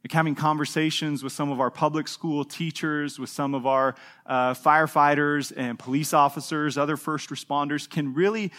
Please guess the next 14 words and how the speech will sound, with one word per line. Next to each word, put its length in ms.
help 580
us 240
understand. 480
'Cause 160
most 360
of 80
us 140
live 140
in 80
a, 60
a 120
pretty 360
sanitized 880
bubble 380